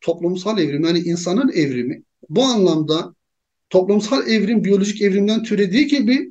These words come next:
biyolojik evrimi de kendi içerisinde barındırıyor. Yani şey gibi, bir poşeti ters yüz etmek gibi.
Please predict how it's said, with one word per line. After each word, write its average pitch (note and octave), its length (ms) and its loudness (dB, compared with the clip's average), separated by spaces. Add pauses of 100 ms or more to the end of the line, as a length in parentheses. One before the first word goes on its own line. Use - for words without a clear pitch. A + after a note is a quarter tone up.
(100)
biyolojik G3 480 0
evrimi G3+ 300 0
de A#3 80 -2
kendi F#3+ 280 0
içerisinde F3+ 600 -2
barındırıyor. A2 560 -4 (300)
Yani D#3+ 300 -2
şey F3+ 220 -2
gibi, C3+ 260 -4
bir E3+ 220 -6 (340)
poşeti F3 440 -4
ters F#3 300 -2
yüz E3+ 100 -6
etmek D#3 380 -2
gibi. G3 380 -4